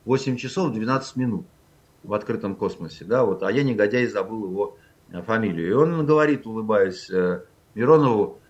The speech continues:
"Э, мы с вами коллеги, оба выходили в открытый космос. Только я как профессионал, а вы выходили как артист, но получилось очень убедительно".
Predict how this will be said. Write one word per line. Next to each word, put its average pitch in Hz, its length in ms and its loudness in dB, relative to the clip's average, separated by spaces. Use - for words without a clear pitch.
"Э, 90 200 -12
мы 92 160 -6
с - 80 -10
вами 135 420 2
коллеги, 143 680 0
оба 135 220 2
выходили 117 500 0
в 107 60 0
открытый 120 400 -4
космос. 87 400 -10
Только - 240 -12
я 117 120 2
как 117 200 -8
профессионал, 160 720 -2
а 98 160 -2
вы 143 220 6
выходили 113 920 2
как 110 180 -8
артист, 143 440 -6
но 104 120 -8
получилось 120 560 -2
очень 120 260 -4
убедительно". 123 600 -8